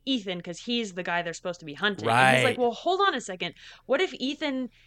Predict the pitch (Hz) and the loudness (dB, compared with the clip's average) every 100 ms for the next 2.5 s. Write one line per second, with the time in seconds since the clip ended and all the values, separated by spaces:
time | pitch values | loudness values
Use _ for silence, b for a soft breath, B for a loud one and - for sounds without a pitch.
0 | b - 247 247 247 233 202 277 285 220 | b 0 2 4 4 2 2 -2 0 -2
1 | 175 170 _ - 202 190 175 170 151 135 | -4 -10 _ -4 -2 -2 -2 -2 2 6
2 | 170 104 202 196 | 6 4 0 -4